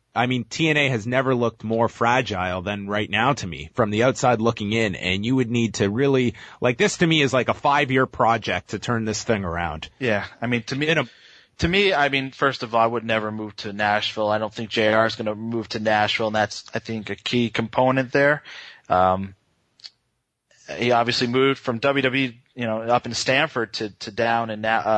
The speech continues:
Speaker 2: um, back home because he wanted a different quality of life that he enjoyed and was comfortable with, and I respect that. Um, and I don't see him at this stage of the game uprooting himself, his wife, and moving now to Nashville. So I, I don't think it's likely.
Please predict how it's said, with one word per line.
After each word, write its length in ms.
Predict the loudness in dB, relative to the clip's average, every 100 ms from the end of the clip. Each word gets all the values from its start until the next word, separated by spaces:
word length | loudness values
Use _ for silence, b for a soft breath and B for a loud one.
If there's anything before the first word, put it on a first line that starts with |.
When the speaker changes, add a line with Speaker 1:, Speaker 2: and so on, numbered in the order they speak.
| 2
Speaker 2:
um, 160 | 0 -6
back 240 | 0 2 2
home 460 | 2 2 2 -4 -12
because 240 | -6 -4
he 60 | -2
wanted 320 | 2 4 4
a 60 | 2
different 520 | 0 -4 -6 -8 -16 -18 -20
quality 320 | 0 4 4 4
of 120 | 2
life 340 | 2 2 2
that 120 | -2 -2
he 120 | -4
enjoyed 340 | -4 2 2
and 100 | 2
was 100 | -2
comfortable 460 | -2 0 0 0 2
with, 200 | 2 0
and 80 | 0
I 40 |
respect 640 | 0 -2 -2 0 0 _ -6
that. 240 | -6 -6 B B B B 0
Um, 220 | 2 4
and 40 |
I 100 | 2
don't 120 | 2 0
see 140 | -4
him 60 | -6
at 140 | -4
this 240 | 0 0 0
stage 300 | 0 -2 -4
of 60 |
the 60 | -8
game 340 | -6 -6 -8 -14 B B B
uprooting 420 | -4 -2 0 0 -2
himself, 640 | -6 -6 -2 2 2 2
his 200 | -6 -4
wife, 400 | 0 2 2 0
and 140 | -6
moving 400 | -4 -4 -4 -8 -4
now 200 | 0 0
to 80 |
Nashville. 460 | 0 0 0 0 -4
So 160 | -4 0
I, 240 | 0 0
I 40 | 0
don't 160 | 0
think 220 | -2 -4
it's 120 | -4 -2
likely. 640 | 0 0 0 -6 -6